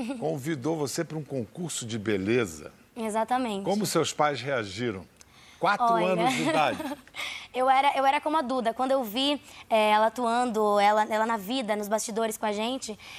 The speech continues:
Speaker 2: é, eu consegui me ver muito na, naquela picurrucha. Eu tenho, eu tenho algumas lembranças, né, da, da minha infância, quando comecei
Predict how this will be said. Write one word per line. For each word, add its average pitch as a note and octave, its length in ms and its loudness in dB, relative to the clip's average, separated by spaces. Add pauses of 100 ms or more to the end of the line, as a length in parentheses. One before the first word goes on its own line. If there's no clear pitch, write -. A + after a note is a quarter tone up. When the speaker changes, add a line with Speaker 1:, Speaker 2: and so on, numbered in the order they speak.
(140)
Speaker 2:
é, A3 580 4
eu B3 140 4
consegui B3+ 400 -2
me C4 100 0
ver A#3+ 220 0
muito A3 680 0
na, G#3+ 240 2
naquela A3+ 360 0
picurrucha. B3 720 0 (340)
Eu A#3 80 -2
tenho, C#4 200 0
eu C#4 100 2
tenho D4+ 140 0 (100)
algumas C4 420 2
lembranças, B3 680 -2
né, G#3+ 180 0
da, G#3 140 -2
da G#3 260 -4
minha G#3+ 140 -4
infância, A3 260 -8
quando A3 160 -6
comecei G#3 460 -4